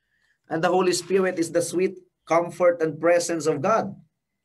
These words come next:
At naranasan din ng mga taga-Galacia ang conflict,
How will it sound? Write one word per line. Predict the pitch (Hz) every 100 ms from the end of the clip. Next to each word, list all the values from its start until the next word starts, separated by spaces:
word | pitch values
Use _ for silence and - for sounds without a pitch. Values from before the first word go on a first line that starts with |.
| _ _ _ _ _ -
At | 233 240 190
naranasan | 196 190 190 190 190 185 165
din | 156 196 165
ng | 165
mga | 165 165 160
taga-Galacia | 151 151 143 151 147 156 147
ang | 143 139 -
conflict, | 160 180 175 190 196 - - -